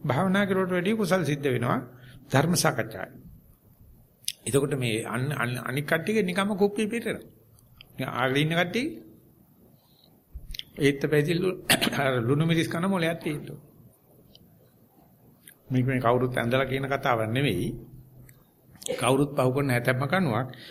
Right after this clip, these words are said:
අන්න එතනදී අවදි භාවයට තමයි ප්‍රබුද්ධ භාවයට තමයි පිබිදෙනවා. ඒ කියන්නේ බුද්ධ කියලා කියන්නේ.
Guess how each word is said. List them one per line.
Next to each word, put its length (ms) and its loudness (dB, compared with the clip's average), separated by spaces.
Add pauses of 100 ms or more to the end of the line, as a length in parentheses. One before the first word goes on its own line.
(200)
අන්න 220 2
එතනදී 460 2
අවදි 300 2
භාවයට 420 2
තමයි 240 0
ප්‍රබුද්ධ 400 2
භාවයට 320 6
තමයි 240 2
පිබිදෙනවා. 560 2
ඒ 40 0
කියන්නේ 260 0
බුද්ධ 280 6
කියලා 280 2
කියන්නේ. 400 -4